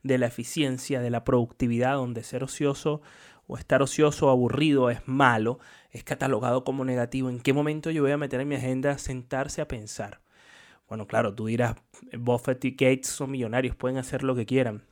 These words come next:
De hecho, en su momento el éxito, este, el éxito de una persona estaba planteado por el lujo que podía darse de no hacer nada. Y, mm, hoy en día, más bien, las personas de negocios, pues, como no,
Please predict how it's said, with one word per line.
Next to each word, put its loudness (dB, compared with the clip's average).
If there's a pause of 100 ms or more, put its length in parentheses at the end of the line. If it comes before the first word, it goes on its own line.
(720)
De 4
hecho, -2
en -4
su -6
momento -4
el 4
éxito, -2 (460)
este, -6
el 0
éxito -4
de -2
una -2
persona -2
estaba 0
planteado -2
por -2
el -4
lujo -2
que -6
podía -2
darse -4
de -6
no -6
hacer -10
nada. -4 (720)
Y, -2
mm, -4
hoy -4
en -4
día, 0
más -6
bien, -2
las -4
personas -6
de -6
negocios, -4
pues, -8
como -8
no, -10